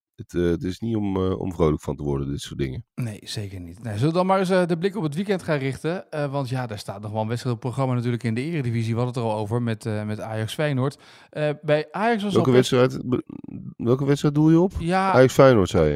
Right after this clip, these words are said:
Speaker 1: je?
Speaker 2: Ja, ik dacht Ajax Feyenoord, maar we kunnen ook over, eh, Cambuur, Excelsior Cambuur beginnen als jij wil. Maar ik dacht misschien Ajax Feyenoord maar even de boventoon te laten voeren. Wat vind jij?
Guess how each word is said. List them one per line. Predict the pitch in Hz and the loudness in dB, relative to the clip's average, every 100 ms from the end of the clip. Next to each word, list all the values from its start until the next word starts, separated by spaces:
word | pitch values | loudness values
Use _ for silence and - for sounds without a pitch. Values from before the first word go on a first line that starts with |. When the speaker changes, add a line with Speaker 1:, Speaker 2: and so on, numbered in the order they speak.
| - | -2
Speaker 1:
je? | 175 | 0
Speaker 2:
Ja, | 190 185 | 2 2
ik | 175 | 0
dacht | 175 | -4
Ajax | 143 175 165 | -2 -2 -4
Feyenoord, | - 170 160 | -2 -2 0
maar | 147 143 | 0 0
we | |
kunnen | 143 143 | 0 -2
ook | 143 143 | -4 -4
over, | 143 139 131 | -2 0 0
eh, | 131 131 | 0 -2
Cambuur, | 139 139 131 127 123 | -4 -2 0 -2 -2
Excelsior | 127 147 131 139 | -4 -4 -4 -4
Cambuur | 147 143 127 | -4 -2 -2
beginnen | 120 117 | -2 -2
als | 113 | -2
jij | 113 107 | -2 -2
wil. | 104 120 | -2 -2
Maar | 123 117 | -2 -4
ik | 131 | -6
dacht | 135 | -6
misschien | 131 - 143 131 | -6 -8 -8 -4
Ajax | 131 127 - | -4 -4 -2
Feyenoord | 139 131 | -2 -2
maar | 127 117 | -4 -6
even | 123 | -6
de | 117 | -4
boventoon | 113 107 107 101 | -4 -4 -4 -4
te | 98 | -4
laten | 104 101 101 | -6 -8 -8
voeren. | 98 95 | -8 -8
Wat | 107 - | -8 -8
vind | 139 | -8
jij? | 143 185 | -8 -8